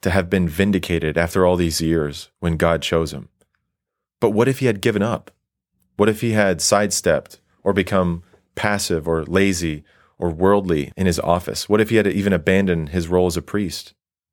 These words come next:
He would have missed all of those wonderful blessings. And more importantly, he would have continued to think that God didn't love him or care about his life. And to think wrongly about God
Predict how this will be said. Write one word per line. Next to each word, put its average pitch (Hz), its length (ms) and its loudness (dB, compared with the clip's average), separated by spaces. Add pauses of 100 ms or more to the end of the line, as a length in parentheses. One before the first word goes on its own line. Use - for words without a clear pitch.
(600)
He - 80 -4
would 98 160 2
have 90 180 0
missed 107 460 0
all 98 240 4
of 95 100 0
those 87 260 2
wonderful 90 420 -2
blessings. 80 680 -2 (1400)
And 92 100 2
more 92 140 6
importantly, 85 600 0 (300)
he - 120 -2
would 104 160 4
have 104 140 -2
continued 98 520 2
to 90 80 -2
think 90 560 -2
that 92 200 0
God 92 320 2
didn't 85 200 0
love 85 200 0
him 80 260 -4 (640)
or 82 100 2
care 90 240 2
about 78 380 0
his 80 160 -8
life. 80 420 -2 (1700)
And 110 140 2
to 107 80 0
think 120 280 -2
wrongly 107 400 2
about 87 340 2
God 90 440 -2